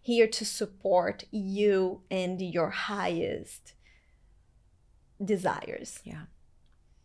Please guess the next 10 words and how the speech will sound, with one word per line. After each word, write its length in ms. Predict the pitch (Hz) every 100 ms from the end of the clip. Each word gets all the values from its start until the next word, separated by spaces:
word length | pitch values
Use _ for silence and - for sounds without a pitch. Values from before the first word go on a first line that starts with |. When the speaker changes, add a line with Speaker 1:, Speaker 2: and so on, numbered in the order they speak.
| _ _ _ _ _ _ -
Speaker 1:
But 140 | 214
you 140 | 208 202
gotta 160 | 170
show 220 | 180 - -
up. 280 | - - - _ _ _ _ - _ _ -
Can't 300 | 269 294 -
do 120 | 269
everything 420 | 285 269 262 262
by 120 | 247 262
himself. 760 | 247 220 220 294 - 214 -